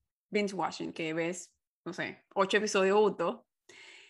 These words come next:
y tú te dices a ti mismo, "No, yo lo hago for fun, lo hago porque me divierto", es ver, ¿no? O sea, estás usando eso como excusa para no hacer algo que sí quieres, o de verdad es for fun. So,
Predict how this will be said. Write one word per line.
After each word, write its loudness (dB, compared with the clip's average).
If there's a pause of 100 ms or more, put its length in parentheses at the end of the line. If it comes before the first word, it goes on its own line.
(460)
y 4
tú 2
te 4
dices 4
a 4
ti 0
mismo, 0
"No, -2
yo 0
lo 2
hago 0
for -8
fun, 0
lo 0
hago -2
porque -6
me -2
divierto", -2 (1200)
es 0
ver, 4
¿no? 2
O -2
sea, 2
estás -2
usando 0
eso -4
como -8
excusa 0 (500)
para 0
no -2
hacer -2
algo 2
que -4
sí -10
quieres, -2 (200)
o 6
de 6
verdad 2
es -8
for -10
fun. -8
So, 0